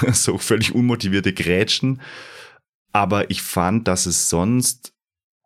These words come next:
alles voll im Rahmen war. Jetzt mal Völler Reichardt davon abgesehen, das ist ja so,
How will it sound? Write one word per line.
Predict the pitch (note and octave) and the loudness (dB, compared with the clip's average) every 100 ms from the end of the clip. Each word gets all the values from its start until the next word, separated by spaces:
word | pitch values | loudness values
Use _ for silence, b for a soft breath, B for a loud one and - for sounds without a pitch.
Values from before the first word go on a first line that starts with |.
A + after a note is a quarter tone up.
| - | -6
alles | - E2 G2+ - | -4 -2 0 -2
voll | - - F#2+ A2 | -2 -2 0 2
im | F#2+ | 0
Rahmen | F#2+ F#2+ B2 B2 F#2 | 0 0 2 2 2
war. | D#2+ | 0
Jetzt | F2 - | 0 0
mal | F#2 | 0
Völler | - G2+ E2+ | 2 2 2
Reichardt | F2+ F#2 F2+ D#2+ - - | 0 2 0 0 -6 -2
davon | F#2 - - | 0 2 0
abgesehen, | - G2+ F2 F2 | 0 2 2 2
das | F2 E2+ | 2 0
ist | F2 | 2
ja | F2 | 2
so, | D#2+ F2+ F#2+ F#2 | 2 2 2 0